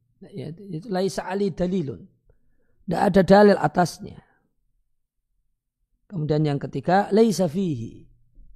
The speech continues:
Ya, tidak ada, ya, amal tersebut tidak a-, tidak ada di dalamnya.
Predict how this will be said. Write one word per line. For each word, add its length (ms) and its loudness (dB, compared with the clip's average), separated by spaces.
Ya, 160 -12
tidak 480 -2
ada, 480 6
ya, 400 -10
amal 240 2
tersebut 480 -6
tidak 160 -4
a-, 240 -12
tidak 480 -2
ada 160 4
di 80 2
dalamnya. 640 4